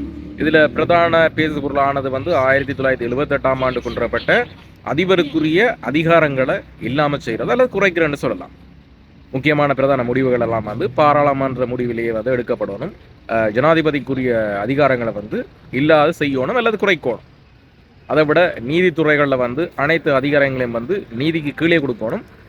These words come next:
ஜனாதிபதி அதிகாரங்கள்ல இருந்து அதை வெளியே கொண்டு வரணும். So, இதை வச்சுக்கொண்டு பயங்கரவாத தடை சட்டத்தை இல்லாம செய்யணும். இதுதான் இலங்கை அரசுல முக்கியமான, அ, கருப்பொருள். இந்த ஒரு கல்ல ரெண்டு மாங்கா. அதாவது, வருகிற எலெக்ஷன்,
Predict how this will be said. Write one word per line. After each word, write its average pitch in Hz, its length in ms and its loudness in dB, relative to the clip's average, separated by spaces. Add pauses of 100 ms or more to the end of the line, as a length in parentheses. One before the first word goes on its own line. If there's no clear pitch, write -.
ஜனாதிபதி 156 480 4
அதிகாரங்கள்ல 127 540 0
இருந்து 156 200 -2
அதை 135 160 2
வெளியே 139 180 2
கொண்டு 110 200 -4
வரணும். - 200 -18 (300)
So, 131 100 -2
இதை 160 180 4
வச்சுக்கொண்டு 165 640 -2 (120)
பயங்கரவாத 175 580 2
தடை 123 240 -2
சட்டத்தை 110 320 -6 (200)
இல்லாம 131 320 0
செய்யணும். 104 400 -8
இதுதான் 143 300 2
இலங்கை 135 300 2
அரசுல 143 280 -2 (580)
முக்கியமான, 131 680 0 (140)
அ, 117 300 2
கருப்பொருள். 135 440 0 (180)
இந்த 117 240 -2
ஒரு 160 240 2
கல்ல 143 280 0
ரெண்டு 147 260 2
மாங்கா. 101 300 -6 (140)
அதாவது, 131 320 0
வருகிற 143 320 4
எலெக்ஷன், 147 340 0